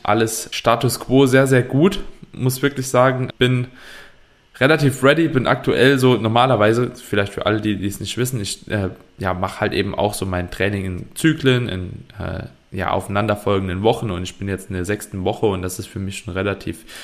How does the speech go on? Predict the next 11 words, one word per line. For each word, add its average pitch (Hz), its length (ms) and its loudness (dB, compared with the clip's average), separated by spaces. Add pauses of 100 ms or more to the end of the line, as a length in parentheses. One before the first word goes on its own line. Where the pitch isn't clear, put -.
(200)
viel. 131 320 4
Normalerweise 107 640 2
bin 101 160 -4
ich 101 120 -6
vorher 107 320 2
schon - 180 -6
immer 98 320 -4
relativ 117 480 -2
gut 127 160 0
im 104 120 -6
Eimer. 120 440 2